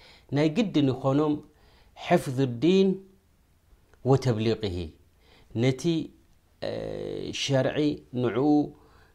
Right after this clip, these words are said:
እ፣ ጽቡቕ ገይሮም ክሕልውዎን ክንከባኸብዎን፣ ከምኡ ድማ ናብ ደቂ ሰባት ነቶም ሓቂ ዝደልዩ ድማ ንከብርህሎምን፣ ከምኡ ድማ ነቶም ሙዓኒዲን ድማኒ፣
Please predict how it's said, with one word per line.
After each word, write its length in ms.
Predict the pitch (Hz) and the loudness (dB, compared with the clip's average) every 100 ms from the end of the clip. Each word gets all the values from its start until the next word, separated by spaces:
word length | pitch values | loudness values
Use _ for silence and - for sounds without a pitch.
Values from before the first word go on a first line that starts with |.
| - | -10
እ፣ 140 | 113 123 | -4 -4
ጽቡቕ 360 | 120 156 131 156 | -4 -4 -2 0
ገይሮም 320 | 127 131 127 127 | 2 2 2 -2
ክሕልውዎን 840 | - - 123 123 127 123 131 127 - | -6 -2 0 2 0 0 2 2 -2
ክንከባኸብዎን፣ 920 | - 120 123 120 127 143 143 165 180 180 - - _ | -4 -4 0 0 0 -2 2 2 2 0 -8 -20 _
ከምኡ 300 | - 143 196 | -2 2 4
ድማ 200 | 196 180 175 160 | 4 4 4 2
ናብ 240 | 147 135 | 2 0
ደቂ 180 | 123 143 139 | -2 -4 -6
ሰባት 340 | 147 143 135 | -4 -2 -2
ነቶም 300 | 170 120 131 | -4 -6 -6
ሓቂ 240 | 113 139 - | -6 -8 -6
ዝደልዩ 380 | 135 120 135 127 | -6 -2 -2 -2
ድማ 180 | 127 123 123 | -2 -2 -2
ንከብርህሎምን፣ 920 | 120 117 135 123 131 139 135 135 131 104 95 - - | -4 -2 -2 0 0 0 2 2 2 0 -4 -18 -12
ከምኡ 240 | - 135 156 | -4 0 2
ድማ 200 | 147 156 147 | 2 0 2
ነቶም 340 | 143 143 147 | 2 2 0
ሙዓኒዲን 640 | 143 135 123 151 151 160 156 | 0 2 0 0 2 2 2
ድማኒ፣ 420 | 131 135 135 135 | 2 2 2 2